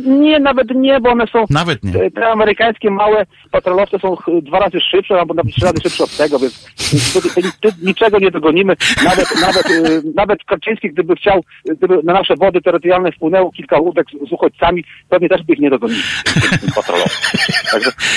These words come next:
Speaker 1: tutaj akurat też się to mi-, minęło w stole, też nie udało im się tego, pewnie nic im się nie uda w tym momencie osiągnąć, także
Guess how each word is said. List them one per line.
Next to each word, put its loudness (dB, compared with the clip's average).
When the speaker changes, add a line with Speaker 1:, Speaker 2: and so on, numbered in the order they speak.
Speaker 1:
tutaj 2
akurat 2
też 0
się 0
to 0
mi-, 4
minęło 2
w -4
stole, 0
też 2
nie 4
udało 4
im 2
się -2
tego, 0
pewnie -4
nic -10
im -14
się -12
nie -6
uda -6
w -16
tym -18
momencie -8
osiągnąć, -4
także 0